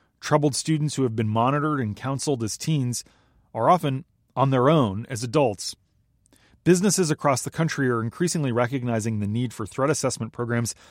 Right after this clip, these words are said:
to look out for signs of danger from their own employees. But if a person doesn't work for a company that has a threat assessment program, it can often be left to friends and family to spot problems.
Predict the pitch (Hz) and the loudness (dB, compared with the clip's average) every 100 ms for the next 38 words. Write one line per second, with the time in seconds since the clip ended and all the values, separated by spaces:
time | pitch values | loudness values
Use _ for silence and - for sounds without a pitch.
0 | - - 151 160 175 156 147 - 151 151 | -20 2 4 6 6 4 0 0 0 2
1 | 127 117 135 131 131 143 131 127 139 - | 0 -2 0 0 0 0 2 2 0 2
2 | 160 170 165 135 123 151 143 139 202 135 | 4 4 2 -2 -2 2 2 2 2 0
3 | 90 - - _ _ _ _ - 165 170 | -2 -10 -16 _ _ _ _ 0 4 4
4 | 170 233 208 190 160 135 214 - 151 131 | 4 2 6 4 4 6 4 4 0 2
5 | 131 127 143 135 143 123 - 143 135 180 | 0 0 0 2 2 0 0 2 2 0
6 | 185 160 113 117 117 127 - _ _ _ | 0 -4 -4 -4 -2 -4 -6 _ _ _
7 | _ - 170 208 220 247 226 202 196 - | _ -2 2 6 4 4 2 4 4 4
8 | 196 - 160 160 180 - - 151 170 - | -6 0 0 2 -2 -6 -8 -4 -4 -4
9 | - 208 208 107 113 139 - 143 139 - | -2 0 0 0 -4 -4 0 0 0 0
10 | 196 160 104 85 - | 4 4 2 -6 -12